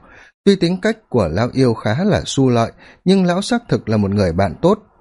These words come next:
Nếu như đồng ý, Lâm Vân cũng không ngại dẫn lão tới Nguyệt Tinh. "Còn có một người tên là Điền Trung Phỉ cũng dẫn theo con gái của ông ta tới để cảm ơn anh." Lời của Cam Giao đã khiến Lâm Vân nhớ lại người trung niên mà hắn gặp trên chuyến xe lửa năm đó.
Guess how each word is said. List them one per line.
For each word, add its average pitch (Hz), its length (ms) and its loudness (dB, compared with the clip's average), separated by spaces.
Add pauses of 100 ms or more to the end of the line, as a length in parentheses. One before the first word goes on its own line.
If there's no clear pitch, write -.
(220)
Nếu 117 220 4
như 151 260 0
đồng 98 240 -4
ý, 127 260 0
Lâm 165 180 0
Vân 120 180 -2
cũng 90 140 -12
không 139 240 0
ngại 113 220 -2
dẫn 110 260 -2
lão 131 200 -4
tới 113 240 0
Nguyệt 170 300 0
Tinh. 143 180 2 (800)
"Còn 151 180 2
có 208 100 0
một 185 140 2
người 127 240 0
tên 175 240 -2
là 131 100 0
Điền 110 260 0
Trung 175 220 -2
Phỉ 113 280 0
cũng 123 220 -2
dẫn 151 220 0
theo 151 100 -2
con 117 180 -2
gái 101 300 0
của 180 120 0
ông 101 160 0
ta 107 180 2
tới 113 340 0
để 135 180 0
cảm 151 240 0
ơn 147 100 0
anh." 135 160 0 (800)
Lời 147 160 4
của 135 120 0
Cam 185 260 -2
Giao 185 180 2
đã 190 160 -2
khiến 160 180 0
Lâm 185 180 0
Vân 170 220 0
nhớ 131 180 2
lại 165 220 0
người 98 180 -2
trung 127 240 0
niên 131 220 2
mà 107 60 -2
hắn 117 120 -2
gặp - 200 -2
trên 123 160 0
chuyến 110 260 0
xe 139 200 0
lửa 113 260 0
năm 113 200 -2
đó. 117 300 -2